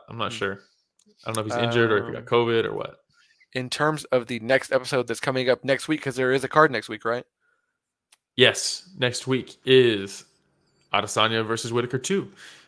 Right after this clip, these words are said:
Speaker 1: uh, U F C two seventy-one. So we'll talk about that. Tai Tuivasa is fighting Derek Lewis
Speaker 2: Oh,
Speaker 1: in the
Speaker 2: nice. Already? I
Speaker 1: co-main.
Speaker 2: feel like he just fought.
Speaker 1: He just fought.
Speaker 2: Wow.
Speaker 1: Uh, yeah, and then Jared Cannonier is fighting Derek Brunson. The winner of that will probably get the next title shot. Sorry, Strickland.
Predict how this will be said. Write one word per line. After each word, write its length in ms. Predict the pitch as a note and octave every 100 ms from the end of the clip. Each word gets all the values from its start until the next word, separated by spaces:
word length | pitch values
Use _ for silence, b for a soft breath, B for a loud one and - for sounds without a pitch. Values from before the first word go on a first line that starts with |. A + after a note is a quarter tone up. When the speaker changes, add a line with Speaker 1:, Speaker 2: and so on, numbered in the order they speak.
| -
Speaker 1:
uh, 140 | A2+ G#2+
U 80 | A2+
F 40 | C3
C 120 | B2+
two 180 | - C#3+
seventy-one. 840 | - C3 B2+ A#2 A2+ C3+ D#3 D#3+ - b b b
So 180 | - A2
we'll 100 | G#2
talk 200 | A#2+ A2+
about 220 | A#2 G#2+
that. 340 | A#2 B2+ B2+ -
Tai 160 | C3+
Tuivasa 540 | C3+ B2 A#2 B2 C3 C#3
is 120 | B2+
fighting 300 | A#2+ A2 G#2
Derek 260 | A2+ A2+
Lewis 260 | A2+ B2 C3+
Speaker 2:
Oh, 140 | G3+
Speaker 1:
in 60 | E3+
the 40 |
Speaker 2:
nice. 140 | G#3+ A#3+
Already? 360 | D3+ C#3 G3
I 20 | D#4+
Speaker 1:
co-main. 120 | B3+
Speaker 2:
feel 140 | D#4
like 140 | D4+ -
he 120 | A#3
just 220 | A#3 A#3+
fought. 300 | - C#4 - - _ _ _
Speaker 1:
He 100 | A2
just 320 | G2+ A2 B2+
fought. 400 | G#2+ A#2+ C#3 - B B B -
Speaker 2:
Wow. 100 | A#2+
Speaker 1:
Uh, 400 | A2+ G#2 G#2 G#2 - b b _
yeah, 160 | A#2+ A#2
and 100 | A#2
then 140 | A#2
Jared 260 | B2+ B2+ B2+
Cannonier 680 | C3 A2 G#2+ C3 D3+ D#3 C#3+
is 140 | A#2
fighting 240 | - A2 G#2
Derek 320 | A2+ A2 -
Brunson. 480 | G#2+ C3+ D#3+ D#3+ D#3+ b _
The 80 | B2+
winner 280 | D#3 F#3+ C3+
of 160 | G#2+
that 300 | G#2+ A#2 D3
will 140 | A#2+ A2+
probably 460 | - A#2 A#2 C3
get 120 | C3+
the 80 | C3+
next 220 | C3+ C3+
title 240 | - C3+ C#3
shot. 400 | C#3+ C#3 C#3+ -
Sorry, 240 | G#2+ A#2+
Strickland. 540 | B2 - C3 C#3+ D3